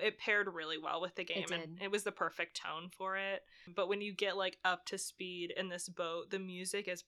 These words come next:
Speaker 1: perfect. I'm
Speaker 2: Yeah.
Speaker 1: like, "Oh my gosh." And I just drove around at full speed on that boat for, like, ten minutes 'cause I was like, "I don't wanna stop. This is nice." Like, it felt so good.
Speaker 2: Yeah.
Speaker 1: Um,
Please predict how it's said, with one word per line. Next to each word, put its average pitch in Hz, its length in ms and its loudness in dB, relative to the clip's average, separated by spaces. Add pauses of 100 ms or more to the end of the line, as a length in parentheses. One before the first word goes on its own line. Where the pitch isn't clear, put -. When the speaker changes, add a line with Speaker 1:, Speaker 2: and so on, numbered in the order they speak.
Speaker 1:
perfect. 175 1000 0
I'm 175 100 0
Speaker 2:
Yeah. 185 60 6
Speaker 1:
like, 185 120 4 (100)
"Oh 233 280 12
my 226 140 8
gosh." 220 280 12
And 202 120 2
I 214 100 10
just 233 200 0
drove 185 360 2
around 175 220 4
at - 140 -4
full - 160 0
speed 214 220 0
on 214 120 6
that 226 180 0
boat 165 220 2
for, 240 100 2
like, 196 160 4
ten 190 260 4
minutes 180 320 -2
'cause 233 140 -8
I 208 80 4
was 208 100 -2
like, 208 160 2
"I 226 80 4
don't 247 220 -2
wanna 214 180 -2
stop. 185 460 6
This 220 160 -12
is 220 180 -8
nice." 190 460 0
Like, 226 160 0
it 269 120 0
felt 233 220 0
so 185 320 2
good. 202 480 0
Speaker 2:
Yeah. 240 520 0 (220)
Speaker 1:
Um, 190 320 -8